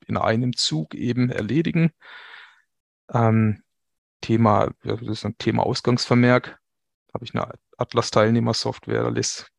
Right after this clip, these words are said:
gibt's die Möglichkeit, dass ich dann die Rückanmeldung vom Zoll direkt an die Stelle zurückschreibe, wo ich sie haben möchte. Sagen wir, bei, bei, bei Echo beispielsweise so, wenn ich, wenn ich eine Ausfuhranmeldung schreibe,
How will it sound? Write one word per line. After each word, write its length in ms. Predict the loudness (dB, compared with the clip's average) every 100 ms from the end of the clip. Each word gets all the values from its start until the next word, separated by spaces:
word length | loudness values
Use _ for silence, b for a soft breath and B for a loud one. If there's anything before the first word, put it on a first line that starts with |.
| _ _ _ _
gibt's 220 | -10 -6
die 60 | 0
Möglichkeit, 580 | 0 0 -8 -2 0 0
dass 80 | -2
ich 80 |
dann 140 | -2 -2
die 80 | -4
Rückanmeldung 640 | -4 -2 0 2 2 -2
vom 180 | -2 -2
Zoll 320 | 0 0 0
direkt 340 | -2 -4 -4 -4
an 140 | -4
die 140 | -2
Stelle 480 | -4 2 2 4 0 B B B B B
zurückschreibe, 720 | -6 -4 -2 0 2 2 2
wo 80 | -2
ich 100 | -2
sie 140 | 0 4
haben 280 | 4 4
möchte. 420 | 2 -2 2 4 4
Sagen 400 | 0 -2 -4 -6
wir, 200 | -10 -6
bei, 140 | -6 -4
bei, 180 | -6
bei 180 | -2 -2
Echo 240 | -2 -4 0
beispielsweise 640 | 2 2 0 2 2 0
so, 160 | -2 0
wenn 120 | 0
ich, 160 | -2 -4
wenn 100 | -6
ich 80 |
eine 100 | -4
Ausfuhranmeldung 640 | -2 -2 0 2 2 2 0
schreibe, 480 | 0 2 2 2